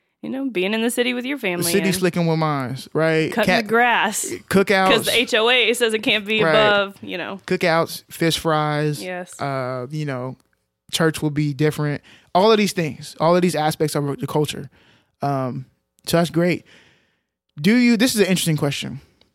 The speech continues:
Speaker 2: Do you get frustrated not being able to express yourself in your own vernacular? Meaning, you grew up a way,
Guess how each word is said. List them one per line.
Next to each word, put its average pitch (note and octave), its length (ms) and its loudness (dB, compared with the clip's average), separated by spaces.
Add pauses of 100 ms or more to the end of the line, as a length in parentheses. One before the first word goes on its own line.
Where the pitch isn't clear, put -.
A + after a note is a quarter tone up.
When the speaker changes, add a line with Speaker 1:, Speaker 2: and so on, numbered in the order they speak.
(460)
Speaker 2:
Do F3+ 140 4
you C4+ 200 6
get B3 180 2
frustrated E3+ 680 2
not D#3 240 0
being E3+ 200 0
able D3+ 240 0
to D#3 100 0
express D3 340 0
yourself C#3+ 320 -2
in C#3 80 -2
your C#3 140 -2
own C#3+ 300 2
vernacular? C#3 640 -4
Meaning, D#3+ 580 0 (1400)
you E3+ 260 0
grew G#3+ 200 4
up G3+ 120 0
a F#3 80 2
way, D3+ 560 2